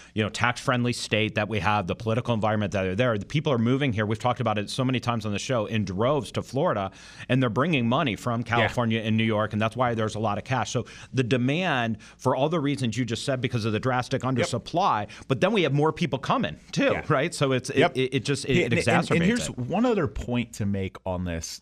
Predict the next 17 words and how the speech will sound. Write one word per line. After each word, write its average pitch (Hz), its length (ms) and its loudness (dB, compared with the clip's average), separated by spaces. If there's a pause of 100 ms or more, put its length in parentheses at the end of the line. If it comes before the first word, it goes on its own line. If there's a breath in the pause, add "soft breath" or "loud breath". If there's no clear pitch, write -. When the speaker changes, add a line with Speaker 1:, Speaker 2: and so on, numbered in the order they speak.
(100)
Speaker 2:
okay? 101 340 0
'Cause - 300 -4
I 101 100 -4
have 110 220 0
people 104 320 -2
say, 95 240 -4
"Oh, 190 160 0
well, 139 140 -2
inventory 165 500 -4
rose 143 280 -4
dramatically 135 680 -6
during 131 200 -8
the 127 60 -8
last 127 280 -6
downturn." 113 300 -6
It 117 120 -6
doubled. 107 260 -4